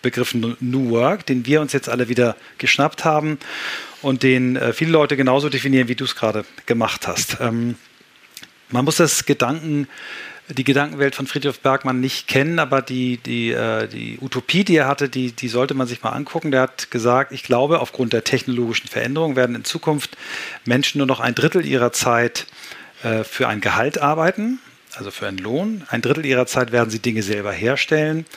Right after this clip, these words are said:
ob jetzt irgendwie im Garten Dinge anpflanzen oder mit dem drei D Drucker irgendwas drucken. Und ein Drittel ihrer Zeit werden sie das tun, was sie wirklich, wirklich wollen.“ Das war seine Formulierung.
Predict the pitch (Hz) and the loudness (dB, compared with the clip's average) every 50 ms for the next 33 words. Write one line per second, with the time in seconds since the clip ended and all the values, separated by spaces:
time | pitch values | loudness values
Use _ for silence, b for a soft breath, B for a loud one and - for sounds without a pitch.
0 | B B B B - 117 117 107 - - - - - - 110 110 107 110 104 101 | B B B B -8 -6 -6 -4 -4 -6 -6 -8 -8 -8 -8 -6 -6 -6 -4 -2
1 | 110 110 110 110 - 113 101 127 135 131 - 123 123 - - 123 113 117 - - | 0 0 2 0 0 -2 -2 0 0 0 0 -2 -4 -6 -4 -4 -4 -4 -6 -6
2 | 117 117 110 107 101 101 - 107 104 104 104 113 117 - 139 143 135 - 127 131 | -8 -8 -8 -8 -8 -8 -8 -8 -6 -2 0 0 0 0 0 0 0 0 -2 -2
3 | - 131 120 120 117 117 113 120 - - - 139 131 - 143 135 123 120 - 139 | -2 -2 -2 -2 -2 -2 -4 -4 -4 -2 -2 -2 -2 -2 -2 -4 -4 -4 -4 -4
4 | 135 127 156 170 170 156 151 143 139 - - 139 131 120 117 123 123 120 113 120 | -2 0 0 0 2 4 4 4 2 2 2 0 0 2 2 0 0 0 0 0
5 | 110 139 139 - - - - 147 131 127 127 - 135 113 104 117 135 131 - 131 | 0 0 0 -2 -6 -8 -6 -2 -2 -2 -2 -2 -4 -2 2 4 4 4 4 0
6 | 120 - - 110 117 117 - 113 110 - - 104 98 95 90 90 85 - - 110 | -4 -4 -2 0 0 0 0 -4 -8 -8 -6 -6 -6 -6 -6 -8 -10 -8 -8 -6
7 | 101 110 107 107 101 - 107 101 101 98 98 98 98 98 95 | -6 -4 -6 -6 -8 -10 -12 -12 -10 -8 -8 -8 -8 -10 -12